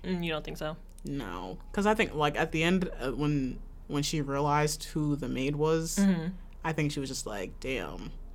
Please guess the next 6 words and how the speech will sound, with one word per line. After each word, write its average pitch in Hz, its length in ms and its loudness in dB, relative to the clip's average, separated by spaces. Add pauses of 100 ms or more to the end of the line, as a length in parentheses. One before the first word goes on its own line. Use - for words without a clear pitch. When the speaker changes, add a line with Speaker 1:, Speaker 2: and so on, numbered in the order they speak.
(320)
Speaker 2:
Like, - 540 -8 (180)
Speaker 1:
Mm. 151 500 -4 (440)
Speaker 2:
so - 220 -4
I 185 180 2
don't 185 180 0
think, - 440 -8